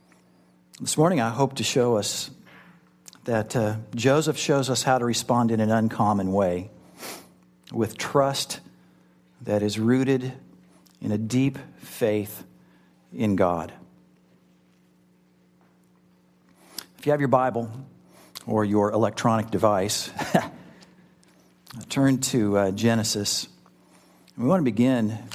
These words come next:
at the end of chapter thirty-nine. Joseph has been imprisoned.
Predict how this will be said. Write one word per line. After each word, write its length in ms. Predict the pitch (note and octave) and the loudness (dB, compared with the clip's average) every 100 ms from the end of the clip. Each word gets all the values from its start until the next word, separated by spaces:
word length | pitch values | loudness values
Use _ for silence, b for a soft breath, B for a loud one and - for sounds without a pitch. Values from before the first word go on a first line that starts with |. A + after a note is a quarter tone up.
| - | -16
at 80 | - | -4
the 140 | B2+ A#2+ | 2 2
end 160 | C#3 | 2
of 280 | A2+ - - - - - | 0 -4 -16 -20 -20 -6
chapter 320 | - A#2 A2+ | -2 0 -2
thirty-nine. 720 | F#2+ B2+ A2+ G#2 A2 G#2 G2 G2 - - _ _ _ _ _ _ _ _ _ _ _ _ _ _ B B B B B _ _ _ _ _ _ _ _ _ _ _ _ _ _ - - | 0 2 4 4 2 2 -2 -6 -12 -20 _ _ _ _ _ _ _ _ _ _ _ _ _ _ B B B B B _ _ _ _ _ _ _ _ _ _ _ _ _ _ -18 -8
Joseph 380 | E2+ B2+ C3 B2 | 0 2 2 -2
has 360 | - B2+ A#2 | 0 0 0
been 440 | A2 A#2 A2+ A2 G#2+ - - - _ _ _ _ _ _ _ _ _ _ _ _ _ | 2 2 4 2 -2 -8 -18 -20 _ _ _ _ _ _ _ _ _ _ _ _ _
imprisoned. 680 | A2+ G#2+ - D3 C3+ D3 D#3 | -2 -2 2 2 4 2 0